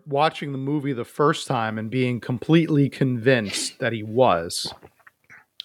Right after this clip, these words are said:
I was very strong on my opinion that he almost definitely was a replicant. And like you said, it doesn't really have much of a bearing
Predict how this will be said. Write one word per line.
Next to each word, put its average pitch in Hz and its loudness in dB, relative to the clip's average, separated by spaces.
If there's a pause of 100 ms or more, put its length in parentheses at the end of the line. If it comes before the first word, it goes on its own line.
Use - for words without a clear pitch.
I 131 2
was 135 0
very 170 4
strong 123 -2
on 117 -8
my 113 -2
opinion 113 -8
that 104 -8
he 107 -12 (420)
almost 175 2
definitely 139 0
was 131 0
a 127 -6
replicant. 135 -4 (100)
And 120 -10 (460)
like 214 2
you 185 0
said, 220 2
it 147 -4
doesn't 196 0
really 170 2
have 151 0
much 147 -4
of 214 -4
a 214 2
bearing 214 -2